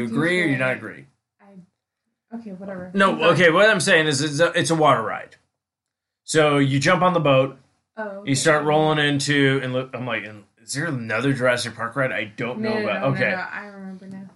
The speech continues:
Speaker 2: Okay. So it's like, you jump in, it's like, basically, like, the water, like,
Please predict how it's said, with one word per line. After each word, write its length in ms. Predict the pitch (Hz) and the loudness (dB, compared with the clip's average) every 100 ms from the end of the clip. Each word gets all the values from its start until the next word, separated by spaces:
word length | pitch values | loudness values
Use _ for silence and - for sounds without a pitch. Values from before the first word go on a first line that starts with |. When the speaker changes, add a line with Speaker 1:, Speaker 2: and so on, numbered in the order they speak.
| _ | _
Speaker 2:
Okay. 320 | 143 135 110 - - - - _ | -2 0 -4 -6 -20 -20 -20 _
So 160 | - 160 | 0 0
it's 120 | 143 | 4
like, 200 | 160 147 | 4 4
you 80 | 139 | 2
jump 260 | 151 190 | 4 4
in, 200 | 170 147 | 4 2
it's 160 | 147 139 | 0 0
like, 340 | 143 131 131 - _ _ _ _ _ _ _ _ _ _ _ _ | 2 2 0 -12 _ _ _ _ _ _ _ _ _ _ _ _
basically, 380 | 143 143 139 139 | 0 0 2 2
like, 200 | 131 131 | 2 0
the 100 | 131 127 | 0 2
water, 340 | 131 131 131 | 4 4 4
like, 280 | 127 120 | 2 0